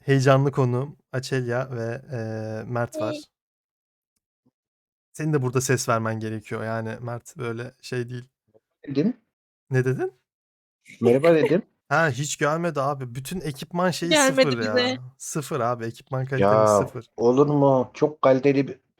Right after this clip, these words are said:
Speaker 3: Ya ben kulaklık takmadım.
Speaker 2: Ya. <laughs>
Speaker 1: <laughs> Kestik
Speaker 2: Evet
Speaker 1: abi,
Speaker 2: arkadaşlar,
Speaker 1: kestik.
Speaker 2: kaliteli
Speaker 1: Lanet
Speaker 2: podcast'imize.
Speaker 1: olsun. <laughs> Evet,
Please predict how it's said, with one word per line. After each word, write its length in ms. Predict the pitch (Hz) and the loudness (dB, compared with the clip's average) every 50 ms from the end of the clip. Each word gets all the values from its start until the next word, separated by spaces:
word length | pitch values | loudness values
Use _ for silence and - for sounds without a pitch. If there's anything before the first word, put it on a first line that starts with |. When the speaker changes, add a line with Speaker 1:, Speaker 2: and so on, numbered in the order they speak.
| _ _ _ _ _ - - - - | _ _ _ _ _ -20 -16 -6 2
Speaker 3:
Ya 220 | 113 113 107 104 | 4 6 6 8
ben 160 | 110 120 113 | 6 6 4
kulaklık 400 | 104 113 117 113 110 - - - | 4 6 6 6 6 4 -4 -8
takmadım. 420 | - - - - 160 160 147 - - - _ _ - 277 - - - 339 330 - - - - - | -4 -4 0 4 4 4 4 4 0 -18 _ _ -12 -12 -8 -2 0 0 0 2 0 -2 -2 0
Speaker 2:
Ya. 260 | 311 381 285 277 269 | 2 4 4 6 6
<laughs> 120 | 311 381 403 - - - - - | 6 6 4 2 -2 -14 -4 6
Speaker 1:
<laughs> 500 | - 311 302 311 330 302 277 262 311 - - - - | 6 8 8 10 8 8 8 6 4 4 2 0 2
Kestik 320 | 160 - 381 - - - | 4 4 2 4 4 4
Speaker 2:
Evet 120 | 330 359 | 6 6
Speaker 1:
abi, 120 | 349 143 135 | 6 6 6
Speaker 2:
arkadaşlar, 560 | 247 254 - - 262 247 247 247 - 269 262 | 6 4 2 0 0 0 0 -2 -2 -4 -4
Speaker 1:
kestik. 300 | - 160 165 - - - | 0 0 0 0 0 -2
Speaker 2:
kaliteli 240 | 175 - - - - | -4 -6 -6 -4 -2
Speaker 1:
Lanet 160 | 139 135 139 | 0 0 2
Speaker 2:
podcast'imize. 380 | - - 175 - - 226 226 233 | 2 0 0 2 4 6 6 6
Speaker 1:
olsun. 280 | 220 - - 392 370 - - - 277 453 640 _ - - - - | 6 4 0 0 -2 -2 -4 -12 -12 -12 -12 _ -18 -20 -14 -6
<laughs> 160 | 403 403 415 - _ - 988 988 988 988 988 988 988 988 988 988 - - 147 | -6 -6 -6 -6 _ -16 -12 -12 -10 -10 -10 -12 -12 -12 -12 -14 -14 -10 -8
Evet, 360 | 131 117 110 107 - - | -6 -6 -6 -8 -12 -20